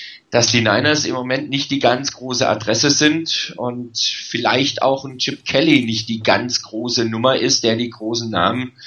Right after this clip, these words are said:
und die, die, alle Namen, die er gerne hätte, sofort bekommt. Ähm, es war auch bei den Niners das einzige Interview, das Chip Kelly überhaupt geführt hat. Also kein anderes Team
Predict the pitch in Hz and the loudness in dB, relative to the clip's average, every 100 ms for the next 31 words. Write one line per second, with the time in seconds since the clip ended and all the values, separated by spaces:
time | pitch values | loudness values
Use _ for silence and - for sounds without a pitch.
0 | - - - _ 113 110 113 110 107 113 | -16 -18 -20 _ -10 -2 2 4 4 4
1 | 113 107 101 - - 107 127 120 120 120 | 6 6 4 -2 0 2 2 2 0 -2
2 | 113 117 117 113 110 110 113 110 110 110 | 0 0 2 4 2 0 -2 -4 -4 -6
3 | - 117 - - 92 - 98 151 - - | 0 0 0 -4 -8 -6 -8 -8 -12 -16
4 | - - - - - _ 98 101 101 104 | -20 -20 -18 -18 -20 _ -2 0 0 -2
5 | 104 104 - - _ _ - - 101 107 | -8 -12 -16 -20 _ _ -14 -4 0 4
6 | 113 - 139 - 120 123 117 101 120 135 | 6 4 2 0 -2 0 -2 -2 0 -2
7 | 135 - - - 117 117 - 98 - - | -4 -4 -6 -6 -4 -2 0 0 -2 -6
8 | 139 - 127 147 127 127 131 127 120 120 | -6 -6 -6 -6 -6 -8 -12 -6 -4 -4
9 | - - - - - 110 - 117 127 101 | -4 -6 -8 -10 -10 -8 -2 -2 -2 -2
10 | 113 131 - 110 - 101 87 - 80 - | -2 -2 -4 -14 -12 -8 -8 -8 -12 -8
11 | - 101 101 - 110 113 - 117 127 135 | -6 -6 -8 -4 -2 -2 -2 -2 0 0
12 | 135 - - 120 143 | 0 -4 -2 -2 -2